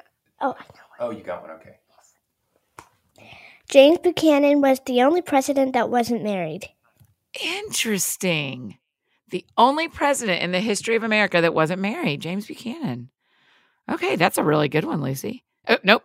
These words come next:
Speaker 3: you're not Lucy, you're Eve. That was a really good one, Eve. Um, tell me what else is going on. What were you excited about today?
Speaker 1: Um,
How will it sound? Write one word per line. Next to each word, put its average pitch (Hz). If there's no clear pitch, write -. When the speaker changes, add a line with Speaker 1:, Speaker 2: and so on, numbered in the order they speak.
Speaker 3:
you're 185
not 190
Lucy, 151
you're 175
Eve. 139
That 180
was 208
a 247
really 254
good 214
one, 220
Eve. 165
Um, 214
tell 240
me 247
what 233
else 233
is 220
going 190
on. 160
What 180
were 190
you 185
excited 175
about 156
today? 151
Speaker 1:
Um, 269